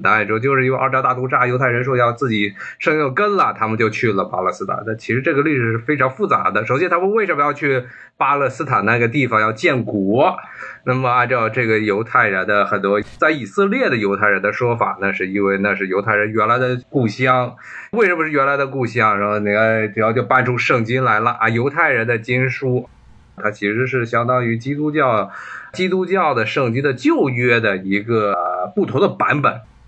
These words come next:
其实不是完全一致的啊。这里面讲啊，这个什么，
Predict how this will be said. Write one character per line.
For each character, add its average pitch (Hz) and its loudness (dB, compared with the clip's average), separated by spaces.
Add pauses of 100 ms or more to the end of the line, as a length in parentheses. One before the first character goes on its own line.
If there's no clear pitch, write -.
(260)
其 120 -2
实 131 -2
不 156 -2
是 175 0
完 110 2
全 110 0
一 98 -2
致 117 -2
的 - -8
啊。 - -12
这 92 0
里 95 -2
面 101 0
讲 98 0
啊， 98 0
这 113 0
个 104 2
什 104 -2
么， 110 2